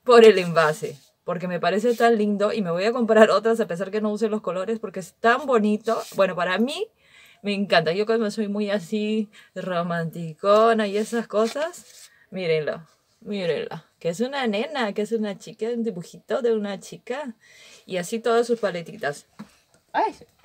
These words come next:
la chiquita. Tiene una textura como de maderita, sí. Es, es, mm, muy bonita. Y esta, el espejito, sí es,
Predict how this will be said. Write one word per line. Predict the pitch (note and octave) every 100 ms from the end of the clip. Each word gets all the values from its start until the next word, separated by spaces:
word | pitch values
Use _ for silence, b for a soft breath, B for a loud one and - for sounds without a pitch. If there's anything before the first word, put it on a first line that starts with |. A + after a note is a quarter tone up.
| -
la | -
chiquita. | E3 D3+ - - - B B B -
Tiene | A#3 C4
una | E4+ G#3
textura | A3+ A3+ C4 C#4+ C#4+
como | C4+ A#3 G#3
de | F#3
maderita, | E3+ D3+ D#3 G#3 A#3+ - E3+ D#3+
sí. | - F3+ D#3+ B B B B
Es, | - F#3+ -
es, | A#3 G#3
mm, | A3 G3+ F#3 A3+ G#3+ F#3+ F#3 - _ _ _
muy | E3 G#3 A3+ C4
bonita. | D4 C4+ G#3 E3+ C#3 D#3+ _
Y | - G3+
esta, | A3 C4+
el | C4
espejito, | C4 G#3+ G#3+ A3+ B3+
sí | A#3+ A#3+
es, | A3+ A3 F#3